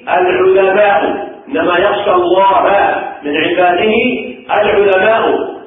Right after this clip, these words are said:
ولفظة إنما كما يقول العلماء من الألفاظ التي تفيد الحصر والقصر، فحصر الله تعالى الخشية منه في العلماء، وكأن غير العلماء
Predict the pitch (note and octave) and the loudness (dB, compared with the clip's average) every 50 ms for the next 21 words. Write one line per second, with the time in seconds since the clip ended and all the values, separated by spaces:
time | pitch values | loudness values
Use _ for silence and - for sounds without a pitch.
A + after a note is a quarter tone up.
0 | - - D3+ E3 F3 F3 - D4 C#4 B3 B3 A#3 A3+ A3+ A3+ G#3+ G#3 G3+ G3 G3+ | -8 -2 0 0 2 2 2 2 2 2 0 0 0 2 0 0 0 0 0 0
1 | G3+ G3+ F#3+ F3+ F3+ F#3 F#3 F#3+ - - - - - F3+ E3+ F3 F3+ F3 E3+ E3+ | 2 2 2 2 0 0 0 -2 -4 -8 -8 -6 -2 -2 0 2 2 2 2 2
2 | E3 D#3+ A#3 G#3+ F#3+ F#3 F3 E3+ E3+ F3 F3 F#3 G3 G3 G3 G3 - - - - | 2 2 2 2 2 2 2 2 2 0 0 0 0 -2 -2 -4 -6 -10 -12 -16
3 | - - - - E3+ E3+ F#3 G3 F#3 F#3+ F#3 F#3 A#3 A#3+ A#3+ A#3+ A3 A3 A3 A3 | -20 -18 -10 -4 -2 0 0 0 0 0 0 2 2 2 2 2 2 2 2 2
4 | G#3+ G3+ G3+ F#3+ G3+ G3+ F#3+ - - - G#3 G#3+ F#3+ G#3 - A3 A3+ A3+ G#3+ G3+ | 2 0 0 -2 0 0 0 0 0 0 0 0 0 0 2 0 0 0 0 0
5 | G3 F#3 G3 F#3+ F#3+ F#3+ G3 G#3 G3+ G3 G3+ - - - - - - - - _ | 2 2 2 2 2 2 2 0 0 0 -2 -4 -6 -10 -14 -18 -20 -20 -20 _
6 | - F#3 F3 E3+ E3+ F3 A#3+ C#4 D4 - B3+ A3+ G#3+ G#3 G3+ G3 G3 F#3 - - | -4 -2 0 0 0 0 0 0 0 0 2 2 2 2 2 2 2 2 4 4
7 | E4+ D#4+ - - - - - F3 - - A3 G#3+ G3+ F#3+ G3+ - A#3+ A#3 A#3 - | 4 4 2 2 0 2 0 0 0 0 0 0 0 0 0 0 0 0 0 0
8 | G#3+ A3 G#3+ - G3 - - - A3 A#3+ C4 C4+ C4+ C4+ C4+ - - - - - | 0 0 0 0 0 0 0 -2 0 0 2 2 2 0 -2 -2 -6 -8 -8 -4
9 | - A3+ B3 A#3+ - G#3 A3 A3 G#3 G#3 A3 A3 G#3+ - - - - - - - | 0 0 2 2 2 2 2 2 2 2 2 2 2 0 -2 -4 -6 -10 -12 -16
10 | - - - - D#3+ E3+ E3+ G3 - - - - - - G#3+ G3+ - - G#3 A3 | -18 -16 -6 -2 0 0 0 0 0 0 0 0 0 0 0 0 0 2 2 2
11 | C4 B3+ A#3 A3+ G#3+ G#3 G#3 G3+ G3 G#3 A3+ B3 C4+ C#4 C4+ C4+ | 2 2 2 2 2 2 2 2 2 2 0 2 0 0 -2 -4